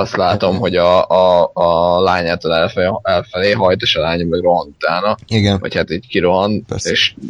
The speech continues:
Speaker 1: tehát ez sokkal jobban érdekel, mint az, hogy most akkor tényleg, ö, hú, beült, és
Speaker 2: Mhm.
Speaker 1: izé,
Speaker 2: Igen.
Speaker 1: elindultak.
Speaker 2: Igen, és ez, ez is azt bizonyítja, hogy, hogy mi volt a rendezői koncepció,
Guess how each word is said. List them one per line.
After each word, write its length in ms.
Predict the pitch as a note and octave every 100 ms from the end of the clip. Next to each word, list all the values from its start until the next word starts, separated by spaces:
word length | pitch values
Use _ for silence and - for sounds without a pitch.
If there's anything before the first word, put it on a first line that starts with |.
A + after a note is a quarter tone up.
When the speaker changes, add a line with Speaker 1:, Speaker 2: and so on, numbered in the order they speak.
| - D#2+
Speaker 1:
tehát 160 | - F#2+
ez 80 | F2+
sokkal 300 | G#2 F2 E2+
jobban 420 | D#2 D2 E2 C#2
érdekel, 480 | - F2+ F#2+ - D#2
mint 220 | F2+ F2
az, 140 | E2+ -
hogy 120 | E2
most 220 | E2 -
akkor 160 | - D#2+
tényleg, 320 | D#2 D2 C#2
ö, 160 | - G#1 - - - _ - - -
hú, 240 | F#2+ E2
beült, 420 | F2 D2 C#2 C#2
és 360 | C#2+ - - -
Speaker 2:
Mhm. 140 | C3+ -
Speaker 1:
izé, 160 | A#1
Speaker 2:
Igen. 200 | A#1+ A#1+ - -
Speaker 1:
elindultak. 640 | - C2+ B1+ C2 - C2 - _ _ -
Speaker 2:
Igen, 180 | C3
és 120 | C3+ F3+
ez, 120 | D#3
ez 140 | E3
is 140 | D3 D3+
azt 140 | C3+
bizonyítja, 560 | C3+ C3 C3 B2+ - B2+
hogy, 220 | B2 A#2+
hogy 120 | B2
mi 80 | A#2+
volt 220 | A2+ G#2+
a 40 | A2
rendezői 400 | G#2+ G#2 G2+ G2
koncepció, 800 | G2 F#2+ F#2 - G2 F2 -